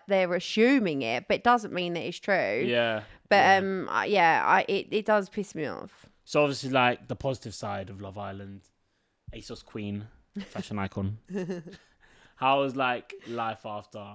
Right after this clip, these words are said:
Speaker 2: in the sense of, like, everything, all the fun stuff, all the good stuff? What is, like,
Speaker 1: Yeah.
Speaker 2: from life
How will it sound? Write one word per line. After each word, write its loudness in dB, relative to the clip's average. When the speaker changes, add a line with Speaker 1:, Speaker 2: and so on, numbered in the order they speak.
Speaker 2:
in -10
the -10
sense -14
of, -14
like, -18
everything, -10
all -8
the -4
fun -4
stuff, -10
all -4
the -4
good -4
stuff? -2
What -4
is, 0
like, 2
Speaker 1:
Yeah. -2
Speaker 2:
from -4
life -6